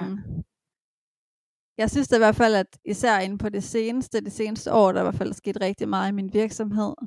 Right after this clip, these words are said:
Nu hvor jeg har integreret det mere og mere, øhm, og eksperimentere med det, og været sådan, så man lige nu så har jeg en salgsperiode, og så er jeg sådan, "Nå, men nu skal jeg eksperimentere." Så prøver jeg sådan, "Hvad hvis jeg trækker på den her, for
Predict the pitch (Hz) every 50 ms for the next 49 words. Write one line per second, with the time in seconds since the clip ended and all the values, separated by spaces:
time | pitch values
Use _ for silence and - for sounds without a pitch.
0 | 196 226 220 208 208 202 208 208 202 208 190 - - - - 214 214 214 196 190
1 | 202 208 214 220 220 220 214 208 208 208 202 202 214 208 226 - - 220 214 202
2 | 202 196 202 208 - 196 202 202 196 190 - - 226 220 208 202 - - 254 226
3 | 208 196 196 202 196 214 214 220 - - 196 196 202 196 - - 214 196 190 _
4 | _ _ _ _ _ _ _ _ _ - - 240 220 202 220 254 311 311 254 220
5 | - 269 247 - - 208 - 226 220 233 - - 214 196 196 196 202 202 202 254
6 | 240 214 196 196 220 196 190 196 196 190 190 202 233 311 311 - - - 214 190
7 | 180 160 165 185 - _ _ _ - 190 - - 220 - - 302 - - 247 269
8 | 269 226 180 - - - 254 - - 233 226 208 190 185 190 190 - 220 190 180
9 | 175 185 _ _ _ _ _ _ - 247 269 285 269 - 202 - - 214 196 202
10 | 208 196 185 - - - - 208 214 233 240 208 - -